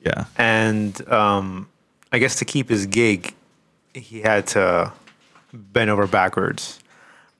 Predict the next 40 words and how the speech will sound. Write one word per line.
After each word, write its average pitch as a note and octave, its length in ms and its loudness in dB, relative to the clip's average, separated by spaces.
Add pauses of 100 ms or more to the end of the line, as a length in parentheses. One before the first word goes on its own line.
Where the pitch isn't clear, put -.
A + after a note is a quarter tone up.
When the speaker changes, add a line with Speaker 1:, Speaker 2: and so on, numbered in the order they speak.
Speaker 2:
But C3 300 0
with B2+ 340 0 (800)
Sideshow D3 500 2
Bob, A#2 440 2
like, G2 240 2
what G#2+ 320 0
do A#2+ 80 -4
they A#2 160 4
have A2 400 0
on G2 160 2
him F2+ 300 -4
to, - 120 -14
like, G2 460 -4 (760)
is B2 160 4
he B2 140 4
bought A#2+ 340 2
in, F3+ 240 4
or A2 340 4
is, G#2+ 520 0
is, G2 580 -2
is A2+ 240 -8
he, G#2 380 -2
you G#2+ 60 -2
know, F2+ 300 0 (1300)
because C3 240 0
if C#3+ 120 2
we're D3+ 100 2
going F3 160 4
Speaker 1:
But F#3 40 4
Speaker 2:
with E3+ 120 4
the D#3 40 6
Speaker 1:
why D#3+ 140 4
Speaker 2:
whole C4+ 100 2
Speaker 1:
is A#3+ 60 4
Speaker 2:
thing E3+ 140 6
Speaker 1:
he - 40 4
even A3 260 4
wasting G3+ 460 4
his F3+ 180 6
time? B2+ 840 2